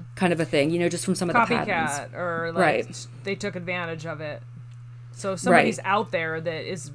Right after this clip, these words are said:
Speaker 2: guilty as A F and
Speaker 1: Mm-hmm.
Speaker 2: is getting away with murder, essentially.
Speaker 1: Right. And it could be very well that,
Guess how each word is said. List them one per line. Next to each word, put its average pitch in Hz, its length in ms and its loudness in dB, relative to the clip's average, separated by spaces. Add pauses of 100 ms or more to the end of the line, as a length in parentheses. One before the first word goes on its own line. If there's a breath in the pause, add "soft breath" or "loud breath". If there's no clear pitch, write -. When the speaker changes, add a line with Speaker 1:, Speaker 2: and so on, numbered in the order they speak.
Speaker 2:
guilty 190 400 -2
as 156 160 -10 (420)
A 185 220 -4
F 156 480 -4
and 165 280 -8
Speaker 1:
Mm-hmm. 180 220 0
Speaker 2:
is 175 240 -4 (400)
getting 190 260 -2
away 165 200 -2
with 156 120 -8
murder, 147 360 -6
essentially. 139 500 -10
Speaker 1:
Right. 160 280 2 (440 loud breath)
And 233 120 6
it 247 120 0
could 226 380 2
be 196 380 2
very 190 320 4
well 175 340 4
that, 165 240 0